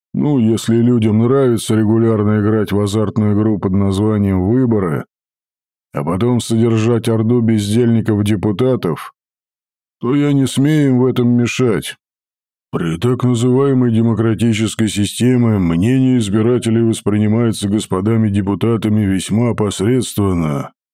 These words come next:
Партийные и личные интересы для господ депутатов гораздо важнее. Посмотрим, как образцовая для сторонников парламентаризма во всем мире британская система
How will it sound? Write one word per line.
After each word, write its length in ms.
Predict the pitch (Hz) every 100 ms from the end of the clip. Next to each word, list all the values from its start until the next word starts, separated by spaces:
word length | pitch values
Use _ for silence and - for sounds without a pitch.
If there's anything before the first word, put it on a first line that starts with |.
| _ _ _
Партийные 680 | 85 85 90 101 120 123 120
и 20 |
личные 480 | 117 151 147 143 135
интересы 540 | 117 123 127 120 107 101
для 160 | 110
господ 420 | 113 113 - 113
депутатов 800 | 104 110 110 107 110 101 92 80
гораздо 540 | 76 107 120 120 101 117
важнее. 840 | 113 110 117 113 101 85 69 - _ _ _ _ _ _ _ _ _ _
Посмотрим, 840 | 90 135 - 160 180 156 165 151
как 240 | 98 113 107
образцовая 800 | 117 117 110 - 127 127 123 117
для 180 | 113 113
сторонников 840 | - 113 120 117 117 107 113 -
парламентаризма 1000 | 117 113 113 113 110 - 110 120 107 110
во 160 | 107 107
всем 280 | - 120 117
мире 380 | 113 120 110 107
британская 680 | 107 107 120 110 - 104
система 880 | 92 101 87 - 151 151 113 87 73